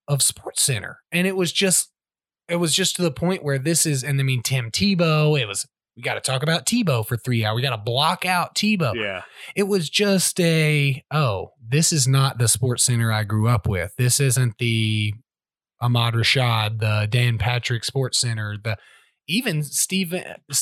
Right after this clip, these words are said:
Speaker 1: uh, Steve Van Pelt, um,
Speaker 2: Scott Van Pelt.
Speaker 1: Scott Van Pelt, Steve Van Pelt."
Speaker 2: <laughs>
Speaker 1: Uh, I, I've been watching a lot of Sopranos and Steve Van Zandt is in it, I guess. I, I don't know.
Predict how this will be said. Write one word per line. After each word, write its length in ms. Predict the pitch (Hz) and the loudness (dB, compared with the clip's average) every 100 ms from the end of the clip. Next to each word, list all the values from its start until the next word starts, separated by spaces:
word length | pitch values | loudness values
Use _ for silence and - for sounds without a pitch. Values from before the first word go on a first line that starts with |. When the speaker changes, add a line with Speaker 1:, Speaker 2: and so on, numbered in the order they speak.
| - | -4
Speaker 1:
uh, 280 | 147 143 135 | -4 -2 -2
Steve 300 | - 185 180 | 0 0 2
Van 180 | 185 | 0
Pelt, 520 | 180 196 226 - - - - | 2 2 0 -4 -10 -10 -2
um, 640 | 131 135 127 120 113 110 - _ | 0 2 2 2 0 -4 -12 _
Speaker 2:
Scott 260 | - 113 - | -8 -6 -4
Van 100 | 120 | -2
Pelt. 120 | 135 | 2
Speaker 1:
Scott 200 | 160 151 | 2 2
Van 200 | 127 117 | 0 2
Pelt, 240 | 113 113 | 2 0
Steve 280 | - - 139 | 0 2 0
Van 260 | 135 139 139 | 2 0 2
Pelt." 360 | 151 175 - | 2 2 0
Speaker 2:
<laughs> 0 | |
Speaker 1:
Uh, 300 | 185 143 147 - - | 0 0 0 -2 -8
I, 200 | 190 196 175 | -4 0 0
I've 100 | 170 | 2
been 160 | 185 | 2
watching 300 | 180 180 185 | 2 2 2
a 60 | 170 | 2
lot 160 | 160 | 2
of 40 | 147 | 2
Sopranos 640 | 147 127 147 135 123 117 | 0 2 2 4 4 4
and 120 | 117 | 4
Steve 300 | 120 175 139 | 4 4 4
Van 240 | 202 127 123 | 2 2 2
Zandt 340 | 117 120 120 | 2 2 2
is 160 | 113 104 | 2 2
in 100 | 110 | 0
it, 220 | 98 87 | -2 0
I 80 | 107 | 0
guess. 360 | 110 101 127 | 2 2 2
I, 240 | 135 120 139 | 2 2 2
I 40 | |
don't 140 | 175 113 | 2 2
know. 200 | 104 | 2